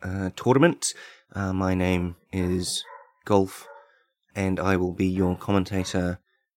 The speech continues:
uh, for today, for people just joining us. Uh, we're about halfway through the tournament.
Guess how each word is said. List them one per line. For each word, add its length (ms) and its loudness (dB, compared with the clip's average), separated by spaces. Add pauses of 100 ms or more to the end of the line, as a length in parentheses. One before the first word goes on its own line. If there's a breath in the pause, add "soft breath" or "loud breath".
uh, 180 -2
for 160 -2
today, 640 2
for 300 -4
people 320 -6
just 260 -4
joining 380 6
us. 260 0 (380 loud breath)
Uh, 160 0
we're 100 4
about 220 2
halfway 420 0
through 440 2
the 320 0 (220)
tournament. 440 0